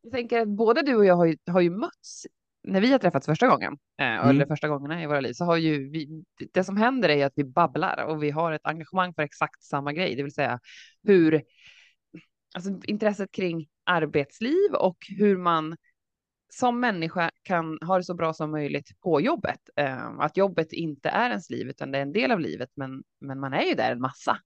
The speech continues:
Speaker 1: Och hur ska vi säkerställa att först och främst man själv har det bra på jobbet, men hur kan vi hjälpa till också? Eller jag är i alla fall superdriven av det. Hur kan jag påverka andras vardag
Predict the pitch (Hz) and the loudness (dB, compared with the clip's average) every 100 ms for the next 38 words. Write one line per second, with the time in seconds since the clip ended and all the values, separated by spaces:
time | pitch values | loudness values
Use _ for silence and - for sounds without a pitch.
0 | _ _ _ _ - 156 - - _ 156 | _ _ _ _ -6 -6 -6 -20 _ -10
1 | - 151 147 180 151 123 160 131 117 135 | -4 -4 -2 -2 -2 -4 -8 -4 -2 -2
2 | 135 - - - 208 254 277 127 127 139 | -4 -6 -20 -4 -2 -2 -2 -2 -4 -8
3 | 127 208 415 302 196 160 139 117 135 117 | -4 -2 0 0 0 -2 -2 0 0 0
4 | 139 156 147 135 147 139 202 359 359 220 | -4 -4 -6 -4 -6 0 2 4 2 -2
5 | - 123 110 - 135 131 - - - 139 | -4 -4 -6 0 0 0 -4 -20 -6 -2
6 | 135 151 202 90 180 151 139 123 - - | 2 2 2 0 0 0 -2 -6 -6 -8
7 | 175 - 180 208 147 120 139 160 160 156 | -4 0 0 0 -2 -4 -4 -2 2 2
8 | 175 190 143 135 - - 180 180 143 147 | 2 0 0 -2 -4 0 0 -2 -6 -2
9 | 269 - 127 101 - | -4 -2 -4 -4 -6